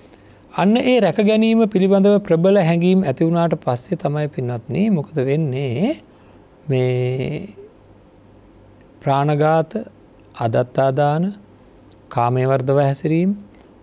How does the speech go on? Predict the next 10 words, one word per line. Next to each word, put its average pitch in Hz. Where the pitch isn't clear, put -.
බොරු 131
කීම්, 180
කේලම් 139
කීම්, 180
පරුෂ 113
වචන 147
කීම් 196
ආදී 135
ඕනෑම 190
දෙයක්. 117